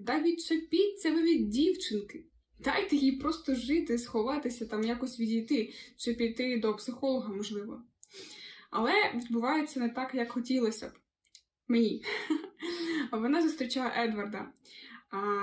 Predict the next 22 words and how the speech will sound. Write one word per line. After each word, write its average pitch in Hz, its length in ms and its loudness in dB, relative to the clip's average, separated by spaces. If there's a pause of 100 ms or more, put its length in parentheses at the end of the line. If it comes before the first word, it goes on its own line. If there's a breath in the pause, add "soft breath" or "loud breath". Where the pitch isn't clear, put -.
(380)
його, 277 260 0
її 269 320 4
цікавість 262 500 0
на 240 100 4
ньому 277 500 4 (640)
сформована 247 800 4
на 214 120 2
тому, 302 280 2
що 247 200 -4
він 226 180 2
красивий, 339 720 0 (160)
що - 260 -2
він 220 520 4
незвичайний, 311 840 4
що - 240 -2
він 240 300 4
якось, 226 520 -2 (360 loud breath)
а, 202 260 0
спочатку 226 680 -2
до 214 100 0
неї 220 240 2
відсторонено 226 960 0